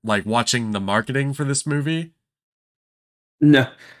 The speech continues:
Speaker 2: no, I, that's fair. I definitely didn't. It, it definitely subverted expectations throughout.
Speaker 1: Yes, which is a, uh, naughty word in, uh, movies.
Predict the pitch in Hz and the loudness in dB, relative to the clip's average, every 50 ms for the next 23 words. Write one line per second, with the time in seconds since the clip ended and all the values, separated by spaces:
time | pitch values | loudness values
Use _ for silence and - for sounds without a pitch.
0 | _ _ - 127 127 131 127 123 120 123 127 117 120 - 120 120 127 127 123 120 | _ _ 0 4 4 6 8 8 6 6 4 2 -2 0 2 4 4 4 4 2
1 | - - 117 123 120 120 120 - - - 131 123 120 120 123 120 117 - 117 120 | 0 0 2 2 2 2 0 -4 0 2 4 4 6 4 2 0 -2 0 2 2
2 | 120 120 127 123 120 - 127 127 120 120 117 113 117 123 117 110 113 113 110 - | 4 6 4 4 4 4 0 2 4 4 4 4 6 4 4 6 4 2 2 -2
3 | _ _ _ _ - 131 135 139 - 151 147 131 127 151 165 165 170 190 185 170 | _ _ _ _ 2 4 4 4 4 2 2 4 4 4 4 4 4 2 2 4
4 | 156 156 135 - - 151 131 117 107 131 139 143 139 135 123 123 123 120 - - | 4 4 4 4 2 0 -2 0 2 4 4 4 4 4 4 2 2 0 -2 0
5 | 131 113 - - 127 120 117 113 - 120 110 101 - - - 113 113 110 101 - | 0 0 0 0 0 0 2 2 0 0 -2 -2 -2 -2 0 4 4 4 4 2
6 | 101 104 95 87 - - - - - - _ _ _ - - 135 123 110 104 - | 2 0 2 0 -2 -4 -10 -18 -20 -20 _ _ _ -8 -2 0 0 2 2 0
7 | - - - 123 135 143 143 165 160 139 160 156 156 139 131 127 120 117 117 127 | 0 -2 -2 -2 0 0 2 2 2 2 4 4 4 4 4 4 4 2 2 4
8 | 151 180 185 185 170 147 139 131 127 123 123 120 120 - - 120 113 110 107 107 | 4 4 4 2 2 2 2 4 4 4 2 0 -2 -4 -4 -4 -2 -2 -2 -2
9 | 107 104 104 104 107 107 107 _ _ _ _ _ _ _ - 113 123 127 120 98 | -2 -2 -2 -2 -2 -4 -8 _ _ _ _ _ _ _ -10 -4 -2 -2 0 0
10 | 107 101 98 101 101 - - - 104 107 - | 0 0 0 0 0 0 0 0 0 -2 -4